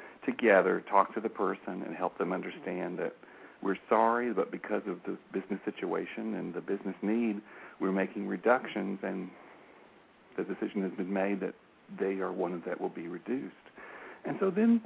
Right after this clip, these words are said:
we ask them for, "What are your questions? What can we help you with?" And, and, uh,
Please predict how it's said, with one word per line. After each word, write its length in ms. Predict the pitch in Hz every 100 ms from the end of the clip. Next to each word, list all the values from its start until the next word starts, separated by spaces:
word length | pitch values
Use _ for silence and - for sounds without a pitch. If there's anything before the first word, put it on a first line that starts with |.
| -
we 200 | 127 127
ask 220 | 113 120 -
them 140 | 123
for, 120 | 127 120 -
"What 180 | 117 117
are 60 |
your 160 | 113 117
questions? 720 | - - 120 - - 113 110
What 160 | 110 -
can 140 | 107
we 80 | 107
help 260 | - 104 -
you 80 | 104
with?" 260 | 107 104 -
And, 180 | 95 110 - - - - - - - -
and, 360 | 107 104 101 101
uh, 200 | 104